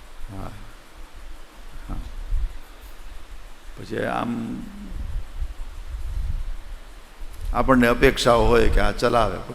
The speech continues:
ક્યાંથી ચાલે, પણ આમાં કેમ ચાલે? હે? હા.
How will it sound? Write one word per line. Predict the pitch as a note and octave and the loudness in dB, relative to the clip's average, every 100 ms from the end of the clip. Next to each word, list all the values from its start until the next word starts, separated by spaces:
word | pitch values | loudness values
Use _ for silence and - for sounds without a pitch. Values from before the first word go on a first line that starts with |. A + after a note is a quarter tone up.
| - | 0
ક્યાંથી | C#3+ G3 C#4 F4+ | 4 4 4 8
ચાલે, | G3 F3+ E3+ | 10 10 10
પણ | D#3+ | 8
આમાં | D3 G3 G3 | 8 8 6
કેમ | - B3 B3+ | 8 6 10
ચાલે? | F#3 D#3 B2 | 12 12 10
હે? | - - - - - - - - - | 2 0 0 0 0 0 -4 -4 -4
હા. | A#2 | -4